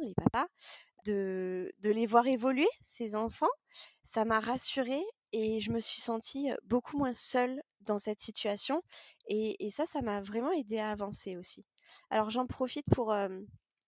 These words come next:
parler de l'association M vingt et un qui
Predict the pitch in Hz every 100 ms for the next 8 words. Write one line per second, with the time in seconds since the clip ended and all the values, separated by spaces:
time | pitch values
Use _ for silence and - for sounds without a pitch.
0 | _ _ _ _ _ - 202 240 233 208
1 | - - 214 208 247 240 226 208 214 -
2 | 240 262 - 202 196 196 190 185 185 -